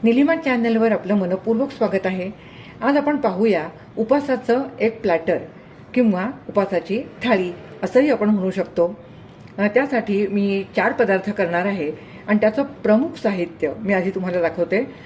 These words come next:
नंतर तो, तो पदार्थ करताना आपण त्यासाठी लागणारं साहित्य पाहूया. अ, इथे मी काश्मीरी दम आलूसाठी आपण जे बटाटे घेतो, अ,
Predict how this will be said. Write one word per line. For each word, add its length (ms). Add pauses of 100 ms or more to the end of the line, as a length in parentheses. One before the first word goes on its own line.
(160)
नंतर 380
तो, 120
तो 140
पदार्थ 380
करताना 440
आपण 220
त्यासाठी 480
लागणारं 320
साहित्य 400
पाहूया. 380 (640)
अ, 140
इथे 200
मी 240
काश्मीरी 460
दम 220
आलूसाठी 420
आपण 220
जे 80
बटाटे 360
घेतो, 400 (360)
अ, 80